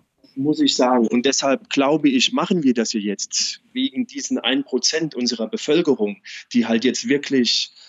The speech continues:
das so nicht überstehen werden wie die meisten von uns. Für, für alle, die sich die Fit for Fun kaufen und so, für die ist das ein Klacks. Da braucht man's, also niemand braucht sich Gedanken zu machen. Aber es geht jetzt wirklich um diese ein Prozent. Und die,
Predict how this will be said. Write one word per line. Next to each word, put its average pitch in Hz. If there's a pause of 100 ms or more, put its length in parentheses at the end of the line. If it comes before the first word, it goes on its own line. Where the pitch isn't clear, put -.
(220)
das 127
so 156
nicht 156
überstehen 143
werden 143
wie 135 (220)
die 135
meisten 127
von 101
uns. 92
Für, 107 (160)
für 123
alle, 147
die 123
sich -
die 117
Fit -
for 123
Fun 147
kaufen 147
und 123
so, 135 (160)
für -
die 143
ist -
das 131
ein 113
Klacks. - (360)
Da 101
braucht 123
man's, 123 (260)
also 117
niemand 135
braucht 131
sich -
Gedanken 147
zu -
machen. 90
Aber 113
es 110
geht 151
jetzt 143
wirklich 156 (240)
um 135
diese 131
ein 139
Prozent. 131
Und 110
die, 170